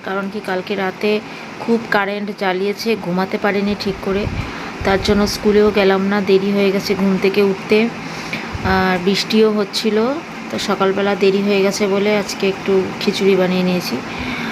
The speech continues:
এখন অনেকটা বেলা হয়ে গেছে, সাড়ে এগারোটা বেজে গেছে, আহ, তাই একটু সবজি দিয়ে প্রেশারে খিচুড়ি বানিয়ে নিয়েছি আর পাঁপড় সেঁকে নিয়েছি, এটাই টিফিন। তা ছেলেকে পড়তে বসিয়েছি, সাথে সাথে ওকে একটু খাইয়েও দিচ্ছি আর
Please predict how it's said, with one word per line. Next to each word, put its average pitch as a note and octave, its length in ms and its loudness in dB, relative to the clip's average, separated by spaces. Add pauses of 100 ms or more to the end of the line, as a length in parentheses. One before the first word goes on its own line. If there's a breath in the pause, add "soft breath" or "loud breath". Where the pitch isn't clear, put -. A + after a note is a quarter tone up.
এখন F#3 240 -4
অনেকটা F#3+ 420 -4
বেলা G3 260 0
হয়ে G3+ 180 0
গেছে, G3 220 -2
সাড়ে F#3+ 340 -2
এগারোটা F#3+ 360 0
বেজে F#3+ 260 2
গেছে, F#3+ 360 -2
আহ, - 1200 -2
তাই F#3+ 140 4
একটু F#3+ 200 -2
সবজি G3+ 360 0
দিয়ে G#3 180 2
প্রেশারে G3+ 380 0
খিচুড়ি G3+ 360 -2
বানিয়ে G3+ 260 0
নিয়েছি G3+ 300 0
আর A#3+ 100 -2
পাঁপড় F3+ 280 -2
সেঁকে F3+ 340 -4
নিয়েছি, F3 400 -4
এটাই F#3 280 0
টিফিন। G3+ 300 -4 (960 loud breath)
তা G#3 100 2
ছেলেকে G#3+ 480 2
পড়তে A3 280 2
বসিয়েছি, A3 500 0
সাথে G3 260 -4
সাথে G3+ 260 -2
ওকে G3 160 -2
একটু G3+ 240 -4
খাইয়েও F#3+ 400 2
দিচ্ছি G#3+ 420 -6
আর F#3+ 120 0